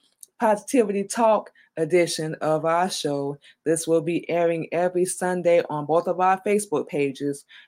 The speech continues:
um, Manima Muhammad, and we gotta make sure we put that in here for next week.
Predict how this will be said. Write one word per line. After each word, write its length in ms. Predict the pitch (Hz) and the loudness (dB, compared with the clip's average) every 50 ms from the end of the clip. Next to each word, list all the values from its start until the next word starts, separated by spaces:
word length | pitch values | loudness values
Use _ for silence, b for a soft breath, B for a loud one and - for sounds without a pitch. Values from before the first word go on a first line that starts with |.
| B - - | B -4 -2
um, 560 | 160 160 156 147 139 139 139 139 139 151 - _ _ _ _ _ _ _ _ _ _ _ _ _ - - - | 0 0 0 0 -2 -4 -6 -8 -10 -12 -16 _ _ _ _ _ _ _ _ _ _ _ _ _ -20 -12 -8
Manima 420 | 156 147 156 175 185 196 196 185 | -6 -2 0 0 2 2 2 2
Muhammad, 560 | 196 208 208 196 185 165 151 156 160 156 - _ b b b b _ - | 0 0 -2 0 0 0 0 0 -2 -6 -8 _ b b b b _ -10
and 100 | 143 147 | -8 -4
we 60 | 151 | -2
gotta 160 | 156 143 143 | -2 -2 -2
make 160 | 143 143 143 147 | -4 -4 -4 -4
sure 160 | - 147 139 | -6 -6 -8
we 60 | 135 | -8
put 200 | - - - - | -6 -8 -10 -8
that 160 | 151 139 135 | -8 -10 -10
in 60 | 143 | -10
here 140 | 156 156 131 | -10 -10 -12
for 120 | - - 135 | -12 -12 -10
next 380 | 139 143 139 120 143 - - | -6 -6 -6 -6 -6 -8 -10
week. 180 | 135 120 - | -10 -10 -10